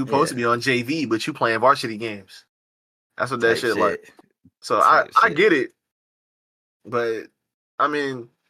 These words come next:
Speaker 1: you ain't really got time for all that shit in a relationship. Like, it, it's, it's different if the girl, I think, is, uh, is paying attention to all that stuff, and it's, like, kinda taking her attention off you and the relationship, then it's different.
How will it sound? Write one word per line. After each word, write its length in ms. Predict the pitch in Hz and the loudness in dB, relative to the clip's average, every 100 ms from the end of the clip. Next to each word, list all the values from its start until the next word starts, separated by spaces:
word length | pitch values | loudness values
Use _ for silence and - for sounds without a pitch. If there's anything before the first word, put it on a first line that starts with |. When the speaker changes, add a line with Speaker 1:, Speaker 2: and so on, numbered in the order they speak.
| _ _ _ _ _ _ - | _ _ _ _ _ _ -12
Speaker 1:
you 180 | 135 214 | -8 -6
ain't 120 | 190 | -4
really 220 | 185 165 | 0 2
got 220 | 143 127 | 4 2
time 520 | - 131 139 127 123 _ | 2 4 4 4 -2 _
for 180 | - 120 | -2 2
all 220 | 117 117 | 4 4
that 200 | 113 107 | 2 -2
shit 160 | - 113 | -4 -6
in 40 | 98 | -6
a 20 | |
relationship. 680 | 101 110 - 90 - 85 | -6 -8 -10 -12 -12 -12
Like, 260 | 92 95 98 _ _ _ _ _ _ _ _ _ _ _ | -12 -14 -16 _ _ _ _ _ _ _ _ _ _ _
it, 220 | 165 139 - | 0 0 0
it's, 300 | 156 156 180 | 2 2 0
it's 160 | 196 | 0
different 360 | 143 190 170 143 | 0 0 -2 -6
if 60 | |
the 100 | 120 | -6
girl, 260 | 107 127 135 | -4 -2 0
I 80 | 127 | -2
think, 300 | 131 127 120 | -4 -12 -8
is, 260 | 113 107 110 | -6 -6 -6
uh, 500 | 107 104 98 98 95 104 _ _ _ _ _ _ _ _ - | -6 -4 -6 -8 -12 _ _ _ _ _ _ _ _ _ -10
is 160 | 110 - | -10 -8
paying 300 | 139 147 123 | -6 -4 -4
attention 320 | - 151 151 | -6 -10 -2
to 80 | 156 | 0
all 80 | 147 | 2
that 140 | 147 | 0
stuff, 380 | - 151 147 139 - | -2 -2 -2 -4 -6
and 120 | 117 | -6
it's, 160 | 120 | -2
like, 240 | 120 101 - | 0 0 2
kinda 220 | 131 107 | 2 2
taking 280 | 131 123 120 | -2 -4 0
her 100 | 117 | 0
attention 380 | - 127 131 117 | -2 -10 -8 -2
off 360 | 101 117 - | 2 2 0
you 380 | 101 113 135 143 _ - _ _ _ | -8 -8 -8 -10 _ -20 _ _ _
and 100 | 117 113 | -4 -2
the 40 | |
relationship, 680 | 98 117 135 139 151 147 - _ - _ | 0 -2 -4 -6 -4 -4 -6 _ -20 _
then 100 | 151 | -6
it's 140 | 127 95 | -4 -4
different. 360 | 104 - - | -6 -6 -14